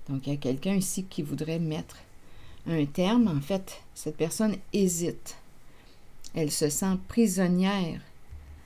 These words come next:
enfermée chez elle. Hmm, esclave, prisonnière, comme sous l'emprise.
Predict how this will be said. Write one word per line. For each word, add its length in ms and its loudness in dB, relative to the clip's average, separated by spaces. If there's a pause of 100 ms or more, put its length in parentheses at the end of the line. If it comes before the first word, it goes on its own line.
enfermée 680 6
chez 260 0
elle. 480 0 (880)
Hmm, 240 2 (460)
esclave, 680 -2
prisonnière, 600 4
comme 200 6
sous 220 0
l'emprise. 920 0